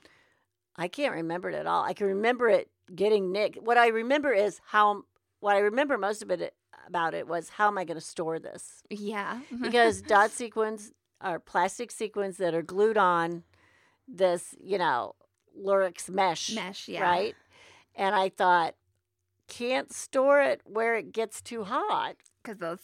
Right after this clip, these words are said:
Speaker 1: Or
Speaker 2: sequins
Speaker 1: all the
Speaker 2: will
Speaker 1: dot
Speaker 2: fall
Speaker 1: sequins
Speaker 2: off.
Speaker 1: are
Speaker 2: Yeah.
Speaker 1: fall off. And I was pretty sure that, you know, um, well, and now what you have to know is I ordered this wholesale, or I bought this wholesale, I actually. There used to be a wholesale.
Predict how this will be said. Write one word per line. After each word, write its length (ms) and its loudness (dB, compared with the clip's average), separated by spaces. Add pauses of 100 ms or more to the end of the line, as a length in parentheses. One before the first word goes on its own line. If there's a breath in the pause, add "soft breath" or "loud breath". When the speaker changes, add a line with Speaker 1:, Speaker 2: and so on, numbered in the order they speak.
Speaker 1:
Or 100 0
Speaker 2:
sequins 80 4
Speaker 1:
all 80 6
the 60 2
Speaker 2:
will 80 4
Speaker 1:
dot 220 6
Speaker 2:
fall 120 0
Speaker 1:
sequins 400 2
Speaker 2:
off. 140 2
Speaker 1:
are 20 -14
Speaker 2:
Yeah. 220 -6
Speaker 1:
fall 180 4
off. 380 0
And 120 -2
I 120 0
was 180 -4
pretty 220 -6
sure 260 -4
that, 220 -4 (420 soft breath)
you 100 -8
know, 280 -4 (680)
um, 360 2
well, 340 8
and 260 -4 (140)
now 340 -2
what 220 -4
you 60 2
have 100 2
to 80 -10
know 240 4
is 180 0
I 180 -2
ordered 320 -2
this 180 -10
wholesale, 640 -2 (180)
or 160 -4
I 140 -4 (160)
bought 240 2
this 180 -6
wholesale, 380 -8
I 140 -8
actually. 440 -12
There 100 -12
used 200 -8
to 40 -16
be 100 -6
a 20 -6
wholesale. 520 -8